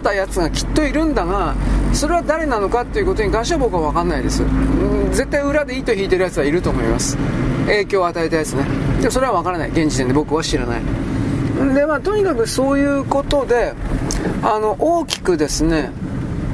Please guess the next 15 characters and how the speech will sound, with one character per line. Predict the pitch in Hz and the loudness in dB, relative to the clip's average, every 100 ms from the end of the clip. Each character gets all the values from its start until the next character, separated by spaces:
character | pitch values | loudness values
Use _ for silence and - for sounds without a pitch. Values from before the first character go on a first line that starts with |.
| - - - - - - - - - - | -2 -2 -2 -2 -4 -4 -4 -4 -4 -2
稲 | 254 320 294 | 2 2 2
田 | 196 | 0
さ | - 180 | 0 0
ん | 160 151 156 147 147 - | 0 2 2 2 0 2
を、 | 202 160 165 | 2 2 0
ま | 180 | -2
あ、 | |
叩 | 170 220 240 | 0 -2 -2
く | |
っ | 156 | -2
て、 | |
こ | 139 151 | -2 -2
れ | |
当 | 185 220 | 0 2
然 | 381 | 2